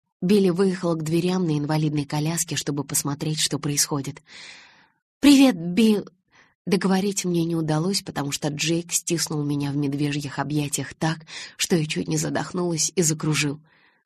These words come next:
"Как здорово, что ты приехала!" "Дышать не могу!" просипела я. Джейк засмеялся и поставил меня на ноги. "С возвращением, Белла!" И прозвучало это как "с возвращением домой".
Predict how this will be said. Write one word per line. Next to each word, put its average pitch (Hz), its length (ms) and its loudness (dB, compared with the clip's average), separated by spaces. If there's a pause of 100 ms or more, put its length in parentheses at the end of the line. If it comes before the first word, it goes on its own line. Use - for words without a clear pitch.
(120)
"Как 185 260 4
здорово, 180 720 4
что 185 300 2
ты 185 160 0
приехала!" 202 840 6 (560)
"Дышать - 760 4 (100)
не 285 160 10
могу!" 220 540 2 (440)
просипела 160 520 2
я. 151 320 0 (520)
Джейк 175 340 4
засмеялся 160 640 -2
и 151 40 -4
поставил 151 480 -2
меня 143 240 -2
на 139 180 -4
ноги. 143 320 -8 (520)
"С - 100 4
возвращением, 165 920 4
Белла!" 147 560 4 (560)
И 220 100 6
прозвучало 180 800 2
это 143 280 -2
как 156 340 -2
"с - 100 0
возвращением 151 920 0
домой". 139 520 -2